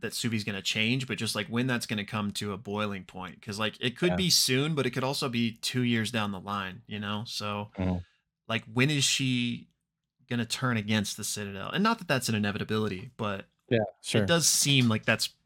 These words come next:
Speaker 1: at least at some point, probably what's gonna happen. Um,
Speaker 2: It, it feels like what the Citadel's intentions are, are at some point going to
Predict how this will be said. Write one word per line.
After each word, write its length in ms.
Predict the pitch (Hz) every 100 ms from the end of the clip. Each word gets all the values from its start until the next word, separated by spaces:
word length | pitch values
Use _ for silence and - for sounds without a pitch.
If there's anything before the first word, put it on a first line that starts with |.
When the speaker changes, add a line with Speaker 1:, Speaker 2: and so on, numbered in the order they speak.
| _ _
Speaker 1:
at 140 | 139 135
least 200 | 147 -
at 100 | -
some 400 | - - 127 135
point, 380 | - 143 143 -
probably 280 | 135 139
what's 180 | 131 135
gonna 200 | - 127
happen. 480 | 131 127 127 131 131 _ _ _ _ _ -
Um, 480 | 113 110 98 104 113 _ _ _ -
Speaker 2:
It, 200 | 131 - _ -
it 180 | 123 -
feels 320 | 131 127 113
like 340 | 117 110 101 _ _ _ _
what 220 | 113 113 -
the 80 | 104
Citadel's 680 | - 117 113 110 107 95
intentions 640 | 95 104 90 104 95 98 87
are, 440 | 87 87 85 90 - -
are 180 | 98 95
at 120 | 92
some 260 | - 110 110
point 400 | - 95 92 85
going 260 | 92 92 87
to 420 | - 90 85 82